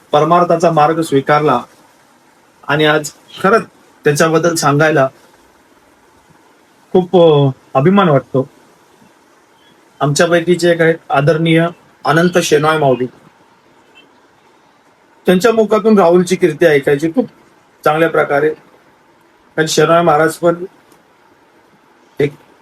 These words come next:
उच्च स्तरावरती गायक आहेत. त्यांना आता भजन सम्राट पुरस्कार मिळाला, त्याबद्दल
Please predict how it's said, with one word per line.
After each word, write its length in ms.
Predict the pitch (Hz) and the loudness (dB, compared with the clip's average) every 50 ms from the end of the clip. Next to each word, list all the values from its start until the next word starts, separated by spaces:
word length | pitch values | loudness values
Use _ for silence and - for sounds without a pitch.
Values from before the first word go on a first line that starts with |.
| _ - | _ -6
उच्च 320 | 147 143 - - 165 156 - | -6 -6 -2 -2 -4 -4 -2
स्तरावरती 600 | - 135 127 135 135 135 139 131 127 - 143 127 | -2 0 0 0 0 0 -2 -6 -6 -6 -8 -4
गायक 320 | 123 120 120 131 139 131 - | -2 0 0 0 0 -2 -6
आहेत. 120 | 110 - - _ _ _ _ _ _ _ _ _ _ _ _ _ _ _ _ - - | -10 -10 -12 _ _ _ _ _ _ _ _ _ _ _ _ _ _ _ _ -6 -4
त्यांना 300 | 139 139 147 147 147 143 | -4 -2 0 0 0 0
आता 360 | 139 - 151 147 143 143 - - - | 0 0 0 0 0 0 -2 -6 -6
भजन 300 | 135 123 120 151 156 156 | -6 -2 0 0 0 0
सम्राट 360 | 147 156 143 143 143 143 147 - - _ - | 0 -2 0 0 2 0 0 -2 -6 _ -2
पुरस्कार 400 | 151 147 139 - - 156 151 147 | 0 0 0 0 -2 -2 -2 0
मिळाला, 320 | 147 139 139 139 139 143 | 0 2 2 2 2 0
त्याबद्दल 520 | 139 - 131 127 127 139 139 135 143 143 | -2 0 -2 -2 0 0 0 0 0 -2